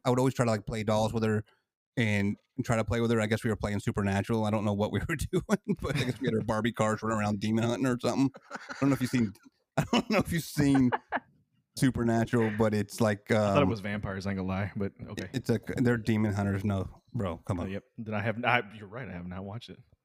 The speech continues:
Speaker 2: That's what I
Speaker 1: Yeah.
Speaker 2: thought it was. My bad.
Speaker 1: <laughs> It's a great show. I don't care what anybody says. I loved it.
Speaker 2: <laughs>
Speaker 1: That one, I watched that show, and I watched, um, X-Files with my daughter. We probably watched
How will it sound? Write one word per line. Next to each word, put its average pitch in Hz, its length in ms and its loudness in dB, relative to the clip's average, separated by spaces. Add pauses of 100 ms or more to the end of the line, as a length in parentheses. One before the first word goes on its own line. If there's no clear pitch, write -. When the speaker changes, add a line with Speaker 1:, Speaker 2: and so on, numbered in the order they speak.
(580)
Speaker 2:
That's - 120 -18
what 104 80 -2
I - 40 4
Speaker 1:
Yeah. - 40 -10
Speaker 2:
thought 98 120 -4
it 85 60 -8
was. 90 200 -6
My 90 80 -10
bad. 90 380 -4
Speaker 1:
<laughs> - 40 -12
It's 143 160 -4
a 139 60 -2
great 110 340 -2
show. 110 300 0
I 123 80 0
don't - 180 -6
care 110 120 -2
what 110 80 0
anybody 113 240 0
says. 110 260 -4
I 117 40 0
loved 110 260 0
it. - 80 -8 (760)
Speaker 2:
<laughs> - 80 -20 (460)
Speaker 1:
That 120 240 0
one, 131 240 0
I 127 60 0
watched 123 240 0
that 135 180 2
show, 151 320 2
and 123 160 0
I 113 60 2
watched, 113 520 0
um, 110 580 0 (1120)
X-Files 98 600 -2 (260)
with 113 120 0
my 98 100 0
daughter. 95 300 -2 (760)
We 117 60 -2
probably 117 200 -4
watched 107 340 -4